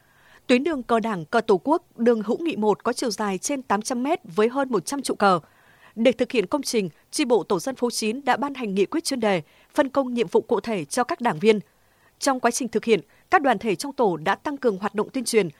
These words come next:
vận động nhân dân và huy động các nguồn lực để cùng xây dựng. Trước đó, Ban tuyên giáo Thành ủy Thái Nguyên đã ban hành hướng dẫn thực hiện quy định số chín chín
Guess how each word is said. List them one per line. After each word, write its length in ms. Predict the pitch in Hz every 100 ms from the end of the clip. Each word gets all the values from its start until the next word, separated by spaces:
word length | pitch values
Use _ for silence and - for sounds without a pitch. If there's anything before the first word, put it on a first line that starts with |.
| _ -
vận 220 | 220 208
động 180 | 247 226
nhân 120 | 277
dân 280 | 269 254 226 _
và 180 | 175 233
huy 220 | 214 294
động 220 | 247 180
các 160 | 151 339
nguồn 140 | 262
lực 180 | 196 185 -
để 180 | 208
cùng 180 | 170 208
xây 160 | - 233
dựng. 180 | 226 180 _ _ _ _ _ _ _ _ _
Trước 160 | - 359
đó, 160 | 254
Ban 200 | 247 294
tuyên 160 | 285 302
giáo 240 | 247 208
Thành 200 | 226 302
ủy 140 | 226 185
Thái 140 | 202
Nguyên 360 | 254 294 277 220
đã 100 | 226
ban 160 | 294
hành 180 | 277 220
hướng 180 | 180 220
dẫn 240 | 220 208
thực 180 | - 254
hiện 160 | 220 170
quy 140 | 294
định 180 | 254 165
số 180 | - 214
chín 180 | - 220
chín 300 | 233 202